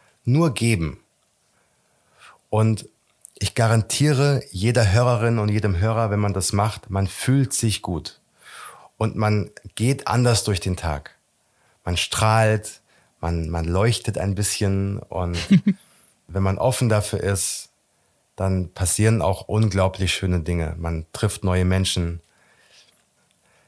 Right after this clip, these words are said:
Das wäre so mein erster Tipp. Und mein zweiter Tipp wäre, ruft mal wieder die Menschen an, die euch am liebsten sind und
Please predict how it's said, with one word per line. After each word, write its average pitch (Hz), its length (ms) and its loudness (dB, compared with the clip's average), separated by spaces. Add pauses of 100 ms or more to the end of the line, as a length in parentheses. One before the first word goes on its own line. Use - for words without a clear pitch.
(120)
Das - 180 -4
wäre 98 160 4
so 95 100 2
mein 95 140 2
erster 104 360 0
Tipp. 131 280 -4 (300)
Und 98 160 -4
mein 98 180 -2
zweiter 135 380 0
Tipp 120 300 -2 (240)
wäre, 104 560 2 (720)
ruft 135 280 0
mal 104 240 4
wieder 110 220 4
die 123 180 2
Menschen 110 400 2
an, 101 420 0 (600)
die - 80 -6
euch 92 240 0
am 98 120 2
liebsten 107 380 0
sind 98 280 2
und 92 420 -2